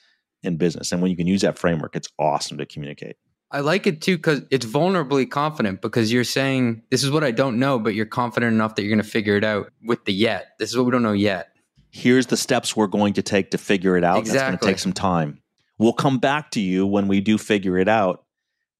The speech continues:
Speaker 1: We're just telling you that we don't have all the answers, 'cause guess what? Nobody does. And the feedback you get from teams when you do this,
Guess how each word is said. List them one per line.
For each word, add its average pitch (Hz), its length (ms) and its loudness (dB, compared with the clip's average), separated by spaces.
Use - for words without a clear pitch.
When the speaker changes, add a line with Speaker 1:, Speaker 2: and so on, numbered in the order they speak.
Speaker 1:
We're 104 120 0
just 110 200 0
telling 117 300 0
you 95 60 2
that 87 160 0
we 90 100 0
don't 90 180 0
have 80 140 0
all 78 100 -2
the 78 140 -4
answers, - 480 -6
'cause 78 180 -2
guess - 260 -4
what? 73 240 -8
Nobody 73 300 -10
does. - 320 -12
And 135 160 2
the 120 60 2
feedback 170 600 0
you 135 120 -4
get 151 240 -2
from 107 200 -4
teams 101 460 -2
when 90 140 -4
you 90 100 -6
do 87 160 0
this, 127 320 -8